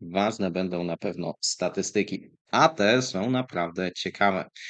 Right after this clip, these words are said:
ponieważ jest to jeden z taki-, jest to jedna z takich skórek legendarnych, które możemy nazwać, powiedzmy, uniwersalną. Uniwersalną, e, czym ona się różni od tych, e, które są, e, często, e, w Zenicie Mocy? Zazwyczaj,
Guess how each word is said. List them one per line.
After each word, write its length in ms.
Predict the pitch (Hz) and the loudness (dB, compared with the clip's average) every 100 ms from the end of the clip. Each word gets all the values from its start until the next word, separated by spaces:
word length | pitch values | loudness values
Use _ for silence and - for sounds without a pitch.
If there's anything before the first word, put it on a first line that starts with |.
| - | -10
ponieważ 640 | - 107 127 123 120 113 - | 0 4 6 6 4 2 -2
jest 360 | 107 123 131 | 2 2 2
to 200 | - 113 - | 0 0 2
jeden 400 | 101 110 117 101 | 2 4 4 0
z 100 | - | 0
taki-, 360 | 113 - 101 | -2 0 0
jest 200 | 90 113 | 2 2
to 60 | - | 4
jedna 240 | 107 113 | 2 2
z 40 | 101 | -2
takich 280 | 104 - 95 | -4 -4 -6
skórek 400 | - 147 127 104 | -4 0 0 0
legendarnych, 640 | 95 95 95 92 107 139 - | 0 2 6 6 4 0 2
które 220 | 120 113 | 2 4
możemy 580 | 101 101 123 131 117 117 | 4 4 4 6 6 4
nazwać, 720 | 101 107 110 117 104 101 98 - | 2 4 4 4 4 4 2 -4
powiedzmy, 480 | 95 95 95 104 90 - - _ - | -4 -4 0 0 0 -2 -20 _ 6
uniwersalną. 800 | 127 120 104 104 - 92 82 71 - _ | 8 8 6 4 4 2 2 -4 -12 _
Uniwersalną, 840 | 120 123 117 107 143 156 156 151 143 131 - | 6 6 6 4 6 6 6 4 2 -2 0
e, 180 | 113 107 | 2 2
czym 200 | 131 120 | 4 4
ona 180 | 110 | 4
się 160 | 104 107 | 2 2
różni 380 | 104 127 104 92 | 2 2 2 0
od 180 | 104 104 | -2 -4
tych, 200 | - 92 - - - | -2 -2 -4 -18 -2
e, 240 | 85 104 | 6 6
które 320 | 95 - 101 95 | 6 2 0 2
są, 340 | - 101 98 - 90 | 2 2 2 -2 -2
e, 260 | 92 92 87 90 95 92 - - | 0 0 2 2 2 0 -6 -12
często, 680 | - 123 123 - - 90 95 - - | 4 4 6 2 0 2 0 -2 -4
e, 260 | 90 90 | 0 2
w 80 | 90 | 2
Zenicie 400 | 101 101 98 - | 2 4 4 0
Mocy? 340 | 87 85 120 | -2 -2 0
Zazwyczaj, 560 | 127 107 101 - 123 127 | 0 0 -2 0 2 0